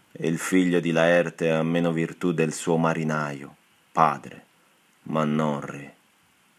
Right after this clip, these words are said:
Itaca è una terra di fedeltà alla terra.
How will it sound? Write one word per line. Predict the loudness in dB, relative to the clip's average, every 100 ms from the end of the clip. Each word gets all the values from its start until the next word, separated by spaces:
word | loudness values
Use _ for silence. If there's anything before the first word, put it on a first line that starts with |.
| _ _ _ _ _ _ _ _
Itaca | -4 0 0 0 -2 -4 -6 _ _ _ _ _ _
è | 0
una | 2 2 0
terra | 4 4 4 2 -4 -2
di | -2
fedeltà | -2 -2 0 0 -2 2 4 6 4
alla | 0 -2 -4
terra. | -4 -6 -8 -14 -16 -18